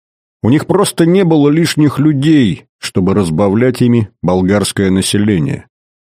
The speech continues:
Вместо того, они повелели считать всех болгар в пределах Сербии сербами, решив, что тем самым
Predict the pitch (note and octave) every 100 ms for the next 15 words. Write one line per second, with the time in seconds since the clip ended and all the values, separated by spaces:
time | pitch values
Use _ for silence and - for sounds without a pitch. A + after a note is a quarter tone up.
0 | _ _ _ _ _ - F#2 C3+ C3 C#3
1 | C#3 D3+ E3 A2 D2 - _ _ _ _
2 | _ F#2+ C3 F3 E3+ E3 F3 F3 D3+ -
3 | D3+ D3 D#3 - - F3 A2+ D#2 B2+ C#3
4 | B2+ D#3+ B2+ - - A2+ A2+ A#2+ A2+ -
5 | D3 C3 A#2 F#2+ E2 - D3+ E3+ B2 F#2
6 | D2+ - _ _ _ _ _ F#2 G#2+ -
7 | F#3+ F3+ - - F#3 F#3 - F3 C#3 B2